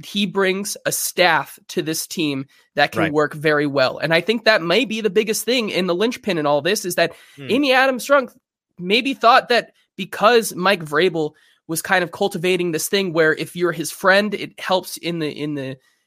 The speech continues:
Speaker 1: in getting you a position with this team when you clearly could maybe go find some better talent outside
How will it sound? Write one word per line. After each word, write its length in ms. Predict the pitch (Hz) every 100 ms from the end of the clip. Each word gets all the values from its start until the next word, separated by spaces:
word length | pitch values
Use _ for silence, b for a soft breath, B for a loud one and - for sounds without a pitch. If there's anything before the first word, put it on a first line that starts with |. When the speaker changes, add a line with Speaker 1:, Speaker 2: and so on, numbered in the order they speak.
| -
Speaker 1:
in 300 | 160 156 151 - -
getting 260 | 196 190
you 140 | 175 170
a 40 |
position 500 | - 156 170 - 190
with 160 | 165 147
this 180 | 147
team 380 | - 180 196 233
when 260 | 180 160 156
you 140 | 156 -
clearly 440 | - 185 208 214
could 240 | 208 - 160
maybe 340 | 170 185 202
go 300 | 170 180 185
find 460 | 180 165 175 202 208
some 180 | 190 165
better 320 | 156 170 180
talent 420 | - 160 202 208
outside 680 | 175 175 - - 160 180 180